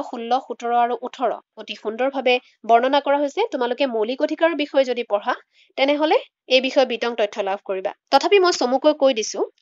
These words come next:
চৈধ্য অনুচ্ছেদৰ পৰা সোতৰ অনুচ্ছেদলৈকে সমতাৰ অধিকাৰৰ কথা কোৱা হৈছে। চতুৰ্দশ অনুচ্ছেদত কোৱা হৈছে, আইনৰ আগত সকলো সমান, ইকুৱেলিটি বিফৰ ল। পঞ্চদশ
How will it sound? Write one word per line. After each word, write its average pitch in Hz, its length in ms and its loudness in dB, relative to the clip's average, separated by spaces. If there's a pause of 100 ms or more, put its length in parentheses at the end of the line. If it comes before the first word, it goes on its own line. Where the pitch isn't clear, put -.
(140)
চৈধ্য 277 280 0
অনুচ্ছেদৰ 311 460 2
পৰা 247 160 4
সোতৰ 254 300 -2
অনুচ্ছেদলৈকে 226 720 -4
সমতাৰ 233 400 -4
অধিকাৰৰ 208 420 -2
কথা 208 220 -2
কোৱা 240 160 0
হৈছে। 247 280 -6 (280)
চতুৰ্দশ 311 460 0
অনুচ্ছেদত 262 480 -4
কোৱা 226 120 6
হৈছে, 269 280 -2 (120)
আইনৰ 240 300 2
আগত 330 180 2
সকলো 302 420 -6
সমান, 226 240 -6 (100)
ইকুৱেলিটি 311 460 -6
বিফৰ 277 340 -6
ল। 233 80 0 (340)
পঞ্চদশ 359 460 0